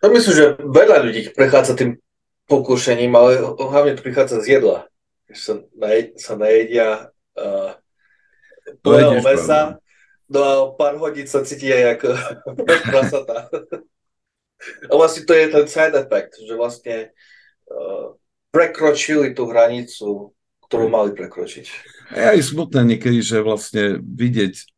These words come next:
Speaker 2: eh, čo vydám niektoré rodiny skutočne veľmi, eh, poctivo prichádzajú na všetko počas Veľkého postu, že vidno, že sa zasadia.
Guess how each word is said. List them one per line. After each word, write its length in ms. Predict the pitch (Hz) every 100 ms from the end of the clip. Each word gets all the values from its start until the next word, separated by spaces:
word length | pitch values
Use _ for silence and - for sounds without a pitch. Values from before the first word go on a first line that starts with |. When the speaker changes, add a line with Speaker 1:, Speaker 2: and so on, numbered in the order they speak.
| _ _ -
Speaker 2:
eh, 300 | 90 87 80 80
čo 100 | - 92
vydám 400 | 98 95 90 85
niektoré 400 | 65 82 - 90
rodiny 560 | 95 92 95 90 85 67 64
skutočne 720 | 127 - 107 104 98 - 87
veľmi, 380 | 87 92 90 85 80
eh, 1400 | - _ _ _ _ _ _ _ _ _ _ - 69 -
poctivo 720 | 95 98 - - 101 92 87 -
prichádzajú 460 | 82 90 87 90
na 160 | 82 78
všetko 400 | - 87 - 80
počas 320 | - 67 80
Veľkého 480 | 78 78 82 80 78
postu, 400 | - 80 - 78
že 160 | 78 78
vidno, 240 | 82 80
že 160 | 76 78
sa 80 |
zasadia. 560 | 76 - 85 87 92 90